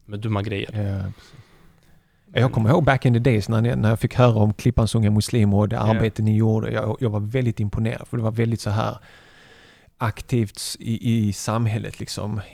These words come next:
Speaker 2: engagerade.
Speaker 1: Mm.
Speaker 2: Så, så lång tid tillbaka när jag fick höra så, så var jag väldigt
Speaker 1: Mm.
Speaker 2: imponerad, mashallah.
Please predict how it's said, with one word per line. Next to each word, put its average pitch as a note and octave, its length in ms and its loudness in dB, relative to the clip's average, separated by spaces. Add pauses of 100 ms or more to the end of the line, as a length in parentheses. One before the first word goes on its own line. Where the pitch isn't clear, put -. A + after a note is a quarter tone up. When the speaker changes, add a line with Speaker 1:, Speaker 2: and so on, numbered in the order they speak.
Speaker 2:
engagerade. A2 640 -2
Speaker 1:
Mm. - 160 -4
Speaker 2:
Så, A2+ 600 -2
så A2 340 -6 (180)
lång A#2 340 -2
tid B2+ 200 -2
tillbaka B2 380 -4
när A2 60 -2
jag G2+ 80 -4
fick - 160 -10
höra A#2+ 320 -4
så, - 220 -10
så - 140 -12
var G#2+ 100 -4
jag G#2+ 60 -4
väldigt A2 280 -4
Speaker 1:
Mm. A2 100 -4
Speaker 2:
imponerad, A#2+ 400 -6
mashallah. B2 460 -8